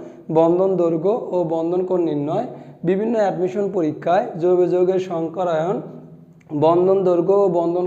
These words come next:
কোণ থেকে কোশ্চেন আসে। তোমরা বোর্ডের ডান দিকে বেশ কিছু কোশ্চেন দেখতেছো। এই প্রশ্নগুলো কোনো না কোনো অ্যাডমিশন পরীক্ষায় এসেছে। এই কোশ্চেনগুলো আসলে অনেকের উত্তর করতে সমস্যা হয়। ইনশাল্লাহ আজকের এই ক্লাস শেষে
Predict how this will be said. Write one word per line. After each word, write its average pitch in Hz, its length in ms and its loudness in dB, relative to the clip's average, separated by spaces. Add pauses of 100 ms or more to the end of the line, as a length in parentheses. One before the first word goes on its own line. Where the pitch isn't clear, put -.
কোণ 175 160 0
থেকে 175 160 -4 (100)
কোশ্চেন 170 260 -2 (100)
আসে। 147 200 -4 (360)
তোমরা 180 240 4
বোর্ডের 185 300 4
ডান 175 140 4 (100)
দিকে 185 180 2 (100)
বেশ 175 200 2
কিছু 185 240 -4
কোশ্চেন 175 340 -6
দেখতেছো। 156 420 -4 (340)
এই 190 60 6 (100)
প্রশ্নগুলো 185 540 0 (440)
কোনো 202 220 0
না 214 60 2 (100)
কোনো 202 200 -2
অ্যাডমিশন 180 400 -4 (100)
পরীক্ষায় 165 460 -4
এসেছে। 160 360 -8 (500)
এই 214 80 10 (120)
কোশ্চেনগুলো 214 560 0 (160)
আসলে 180 320 -2 (460)
অনেকের 190 380 -2
উত্তর 180 200 -4 (100)
করতে 185 220 -4 (140)
সমস্যা 165 420 -4
হয়। 190 140 0 (200)
ইনশাল্লাহ 180 460 2 (880)
আজকের 185 320 2
এই 185 120 4
ক্লাস 185 220 4 (100)
শেষে 151 280 0